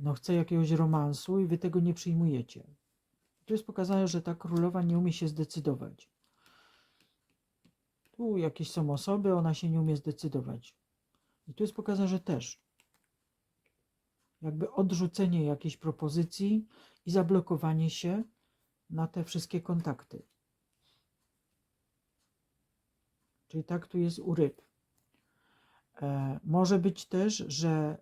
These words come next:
wy się tutaj blokujecie na kontakty z tą osobą, z którą jesteście. E, i nie chcecie niczego wiedzieć, co ta osoba do was mówi. Nie chcecie z tą osobą nic nowego dalej ciągnąć, nic rozpoczynać. Może ta osoba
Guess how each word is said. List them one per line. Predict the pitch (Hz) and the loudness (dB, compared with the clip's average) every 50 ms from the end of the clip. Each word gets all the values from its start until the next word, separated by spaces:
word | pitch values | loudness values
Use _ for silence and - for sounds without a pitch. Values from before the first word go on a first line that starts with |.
| _ _ | _ _
wy | 143 127 175 170 | -6 -2 -2 -2
się | 165 - 196 180 | 0 -2 -4 -4
tutaj | - 185 175 - 175 160 165 160 | -4 -6 -4 -2 0 0 0 0
blokujecie | 147 165 165 160 - 185 180 165 156 147 143 - - 175 175 175 | 2 0 0 0 0 0 0 2 2 0 0 -2 -2 -2 0 0
na | 175 165 | 0 0
kontakty | 160 - 175 160 147 160 143 - - - 160 | 0 0 -2 -2 -2 -2 -6 -6 -8 -12 -10
z | - | -6
tą | - 175 165 | -4 -4 -2
osobą, | 160 160 - 170 151 165 185 185 | -2 -4 -4 -4 -2 -2 -2 -4
z | 185 - | -4 -8
którą | - - 226 226 220 | -6 -2 2 4 6
jesteście. | 226 220 214 - - 143 127 - - - 117 123 - - _ _ _ _ _ - - - - - - - - - _ _ _ _ _ _ _ _ - | 6 6 4 2 0 -2 -2 -4 -8 -12 -12 -12 -14 -16 _ _ _ _ _ -20 -20 -20 -20 -20 -20 -20 -20 -20 _ _ _ _ _ _ _ _ -4
E, | 151 143 139 139 139 143 143 - 233 | -2 0 0 0 0 -2 -4 -4 -4
i | 208 180 | 0 2
nie | 202 220 226 226 226 202 | 4 4 6 4 4 2
chcecie | - - - 180 170 - 208 190 | 0 -2 -4 -4 -2 -2 0 0
niczego | 180 175 170 170 180 170 151 156 170 170 175 180 180 180 - _ _ - | 2 0 0 0 0 0 0 2 2 2 2 0 -2 -6 -10 _ _ -10
wiedzieć, | 135 135 170 151 127 - - - - - - - _ _ _ _ _ | -2 2 4 4 4 2 -2 -8 -8 -10 -18 -20 _ _ _ _ _
co | - - 156 | -12 -10 -8
ta | - 156 151 | -4 -2 -2
osoba | 147 - - 156 151 | -2 -2 -2 0 0
do | 147 160 147 | 2 2 2
was | 151 156 143 | 0 0 0
mówi. | 160 156 139 131 131 - 110 113 - _ _ _ _ _ _ _ - | 0 -2 -2 -2 -4 -8 -12 -14 -16 _ _ _ _ _ _ _ -6
Nie | 180 196 208 | -2 0 0
chcecie | 202 - 196 175 - 185 170 | 0 0 0 0 0 0 -2
z | 170 | 0
tą | - 170 165 185 | 0 -2 0 0
osobą | 175 - 185 165 170 170 | 0 0 0 2 4 4
nic | 180 180 196 208 202 - - | 4 6 4 4 2 0 -2
nowego | 190 190 170 180 170 175 185 180 | -2 0 2 2 2 4 2 2
dalej | 170 175 170 170 175 175 | 2 2 2 2 2 0
ciągnąć, | 170 - 170 139 135 135 131 123 - - - - | 0 -2 -2 -2 0 0 -2 -4 -4 -8 -10 -4
nic | 165 165 185 190 190 | -2 0 0 0 0
rozpoczynać. | 190 175 175 165 - - 185 175 190 175 147 135 135 139 | 0 -2 -2 -2 -4 -6 -6 -4 -2 -2 -2 0 0 0
Może | 143 147 143 143 156 | 0 -2 -2 -2 -4
ta | - - 156 | -4 -2 -2
osoba | 156 160 151 - 214 190 175 165 143 | -2 -2 -2 -2 -2 0 0 -2 -2